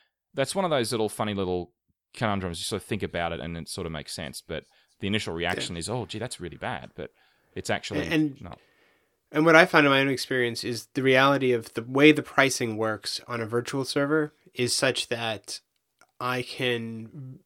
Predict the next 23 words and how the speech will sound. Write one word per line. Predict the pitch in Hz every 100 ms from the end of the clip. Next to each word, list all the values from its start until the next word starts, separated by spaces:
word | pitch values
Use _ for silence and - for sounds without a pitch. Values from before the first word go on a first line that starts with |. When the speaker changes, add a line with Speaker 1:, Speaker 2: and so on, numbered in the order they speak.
| _ -
Speaker 2:
very | 147 147
easily | - 147 139 120 113 110
add | 113 110 104
redundancy | 104 101 98 90 92 - 76 76 _
in | 120 117 110 - _ _ -
a | 120
cost-effective | - 120 - 101 101 104 98
way | 92
because | 104 139 127
they're | 120
so | - 135 123
inexpensive | 110 - 117 110 120
in | 107
the | 98
first | 107 113 -
place. | 127 123 - _ -
Speaker 1:
Mm-hmm. | 107 165 _ _ _ _ _ -
Speaker 2:
For | -
almost | 139 135
everything | 139 147 139 131
that | 117
I | 113
do, | 117 113 107 101